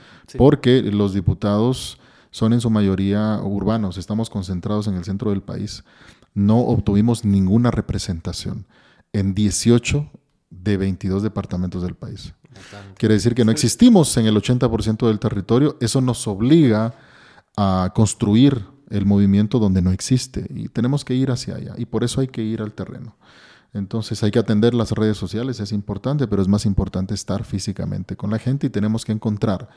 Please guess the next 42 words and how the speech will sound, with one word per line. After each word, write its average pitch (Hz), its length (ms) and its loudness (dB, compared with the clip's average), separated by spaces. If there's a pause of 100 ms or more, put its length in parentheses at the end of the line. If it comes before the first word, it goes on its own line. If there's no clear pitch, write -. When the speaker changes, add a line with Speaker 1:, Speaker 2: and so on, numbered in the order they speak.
(360)
Speaker 2:
la 107 140 -4
manera 98 340 -2
de 107 100 0
distribuir 98 560 -2
nuestro 110 320 -4
tiempo 117 320 -2
para 107 200 -2
que 95 100 -8
la 98 100 -6
gente 104 340 -6
nos 95 220 -2
vea 113 200 0
llegar, 120 420 0 (420)
que 101 120 -4
se 98 100 -4
sienta 104 320 -6
inspirada 110 640 -2 (400)
de 101 120 0
decir, 95 400 -2
"Ah, 95 280 -8
me 95 140 -6
vienen 110 240 2
a 110 60 0
buscar, 104 480 -2
quiere 101 180 -4
decir 95 300 -4
que 101 80 -6
les 95 200 -6
importo 143 640 -6
como 147 280 -4
población, 135 560 0 (420)
me 117 100 2
voy 156 140 4
a 151 80 2
sumar". 107 500 -4
Y 143 60 -2
entonces 147 400 0
en 127 100 -2
el 117 100 -2
siguiente 131 380 -4
ejercicio 127 460 -6
electoral 131 480 0